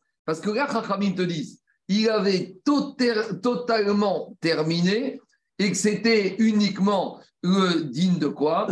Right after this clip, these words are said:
Il aurait pu amener ses corbanotes. Donc ici, comme c'est uniquement le cent et unième jour, il ne va casser que quoi ? Il ne va casser que, il ne devra faire que trente jours. Par contre, Rabbi Eliezer Omer, Eno Soter, et la Shiva.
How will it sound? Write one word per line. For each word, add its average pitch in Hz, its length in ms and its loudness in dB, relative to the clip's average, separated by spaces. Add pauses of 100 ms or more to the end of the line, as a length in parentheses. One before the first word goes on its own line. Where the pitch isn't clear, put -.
(240)
Il 202 140 2
aurait 190 280 0
pu 233 200 0
amener 196 260 0
ses 165 160 -6
corbanotes. 214 560 -2
Donc 156 220 -4
ici, 185 340 2
comme 202 180 2
c'est 185 180 2
uniquement 202 420 2
le 180 120 0
cent 170 260 -4
et 156 80 -2
unième 143 280 -2
jour, 214 360 -2 (280)
il 214 140 2
ne 220 80 4
va 196 180 2
casser 170 380 -2
que 147 80 -2
quoi ? 214 440 0
Il 190 80 6
ne 190 80 2
va 180 140 0
casser 196 460 -4
que, 214 340 0 (300)
il 202 140 4
ne 190 60 4
devra 170 480 0
faire 214 260 -2
que 220 260 0
trente 202 340 -2
jours. 147 220 -6 (600)
Par 123 220 -4
contre, 208 500 0
Rabbi 160 240 2
Eliezer 165 360 2
Omer, 160 480 -2
Eno 190 280 0
Soter, 170 480 -2 (100)
et 160 260 0
la 160 320 0
Shiva. 131 520 -2